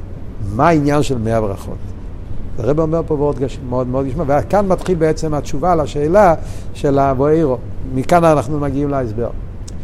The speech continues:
מה הנושא של ברכות? זה מאוד מעניין. הפירוש הפשוט של המילה ברכה, כפשוטו, זה לברך. כמו שאתה אומר, "אני מברך אותך". יהודי מברך את הקדוש ברוך הוא. זו שאלה שכולם שואלים.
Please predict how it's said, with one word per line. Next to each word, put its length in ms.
מה 100
הנושא 280
של 160
ברכות? 520
זה 60
מאוד 140
מעניין. 380
הפירוש 420
הפשוט 600
של 160
המילה 340
ברכה, 480
כפשוטו, 440
זה 300
לברך. 460
כמו 220
שאתה 160
אומר, 300
"אני 120
מברך 300
אותך". 220
יהודי 280
מברך 460
את 100
הקדוש 480
ברוך 240
הוא. 140
זו 160
שאלה 260
שכולם 340
שואלים. 360